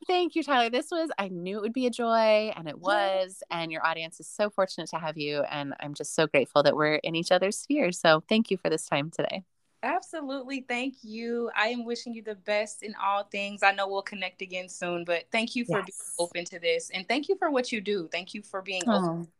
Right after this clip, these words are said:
Speaker 2: your own journey so that you can do this.
Speaker 1: Absolutely. I appreciate that. Thank you.
Speaker 2: Yes. Okay.
Speaker 1: <laughs>
Speaker 2: We'll be in touch. That's all we
Speaker 1: Okay.
Speaker 2: got for y'all. But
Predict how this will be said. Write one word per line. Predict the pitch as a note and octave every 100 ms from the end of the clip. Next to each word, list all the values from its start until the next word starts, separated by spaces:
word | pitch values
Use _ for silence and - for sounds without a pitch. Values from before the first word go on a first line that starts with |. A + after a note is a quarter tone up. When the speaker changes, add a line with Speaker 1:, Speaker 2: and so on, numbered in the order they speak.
| - -
Speaker 2:
your |
own | E3+
journey | F3 E3 D#3 D#3
so | D#3
that | D#3+ D#3
you | E3+
can | - D#3+ F3
do | E3+ G3
this. | F#3+ - - - - _ _
Speaker 1:
Absolutely. | - G#3 - A#3+ B3+ - E3+ C#3+ C#3 D#3
I |
appreciate | F3 F#3 A#3 - F3
that. | - - - _ _
Thank | A#3 G#3+
you. | G#4
Speaker 2:
Yes. | A#4+ A#4+ A#4+ - A#4+ A4+ -
Okay. | - G4+ C#4
Speaker 1:
<laughs> | G4+ C4 -
Speaker 2:
We'll | G#4 G#4+
be | A4 G4+ F4+
in | F4
touch. | - E4+ F#4+ -
That's | F4 F#4
all | - D4+
we | D4+ D4
Speaker 1:
Okay. | F4+ F#4+
Speaker 2:
got | G4 -
for | C4+
y'all. | B3+ B3
But | A#3+